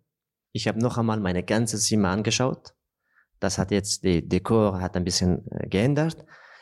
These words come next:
Ich habe das noch einmal angeschaut und ich habe gesagt, die hab-, die haben mich erzählt, die haben gesagt, wenn du einen Tag mehr bleiben hättest,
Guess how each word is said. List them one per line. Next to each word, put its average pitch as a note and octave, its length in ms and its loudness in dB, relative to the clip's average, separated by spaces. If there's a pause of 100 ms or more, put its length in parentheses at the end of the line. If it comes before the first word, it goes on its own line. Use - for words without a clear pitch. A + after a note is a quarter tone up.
Ich A#2 120 0
habe - 80 -2
das A2 160 0
noch B2 100 2
einmal C#3 160 4
angeschaut A#2 600 0
und G#2+ 100 0
ich G2+ 100 2
habe G2+ 120 -4
gesagt, G#2 440 -4 (360)
die B2 120 2
hab-, A#2+ 160 0
die A2 200 0
haben A#2+ 180 4
mich A#2 160 2
erzählt, A2+ 640 0
die - 300 -10
haben A2 100 4
gesagt, G#2+ 260 0
wenn A2+ 320 2
du C3+ 360 0 (240)
einen C3+ 460 2
Tag F2 420 -4
mehr A2 680 0
bleiben G2 420 2
hättest, G#2+ 720 -2